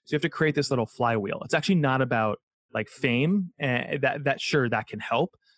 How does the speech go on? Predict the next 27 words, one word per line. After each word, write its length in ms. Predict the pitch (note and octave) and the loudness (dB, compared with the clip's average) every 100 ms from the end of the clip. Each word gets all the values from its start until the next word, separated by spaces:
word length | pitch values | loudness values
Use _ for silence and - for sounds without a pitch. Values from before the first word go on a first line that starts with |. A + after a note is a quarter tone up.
| - | -6
That's 180 | B2 - | -6 -4
one 220 | A#2 A2 | -4 -2
element 340 | A#2 B2 D3 | -2 -2 0
of 100 | D#3+ | 0
it 160 | E3+ F#3 | 0 0
in 100 | - | -4
the 180 | A#2 G#2 B2+ - | -6 -6 -8 -2
vetting 260 | A2+ C3+ | 0 0
process. 580 | C#3+ D3+ D3+ F3 E3+ - _ _ - | 0 0 0 0 -2 -4 _ _ -4
But 100 | B2+ | 0
actually, 360 | D3 F3 D3 B2 | 0 0 0 0
you 180 | B2+ | -2
can 160 | D3+ D#3 | -4 -2
be 200 | C3 A#2+ | 0 -2
completely 560 | - A2+ - F3+ F#3+ - | -2 -8 -2 0 0 0
unknown 680 | D3 B2+ A#2+ A#2 A2+ G#2 A2+ _ - | 0 0 0 0 0 -4 -10 _ -4
online. 640 | B2+ A2+ A2 A2+ G2+ - - _ _ _ | -2 -2 -2 -2 -4 -8 -16 _ _ _
And 100 | B2+ | -2
I 80 | B2+ | 0
do 180 | B2+ D#3 | 2 2
know 120 | C#3 | 2
some 160 | C3 | 0
speakers 320 | A#2+ B2+ A#2+ A2 | -2 -2 -2 0
that 140 | G#2+ | 0
are 80 | G#2 | -2
this 180 | G#2 - | -4 -4
way 320 | G#2+ C3 | -2 0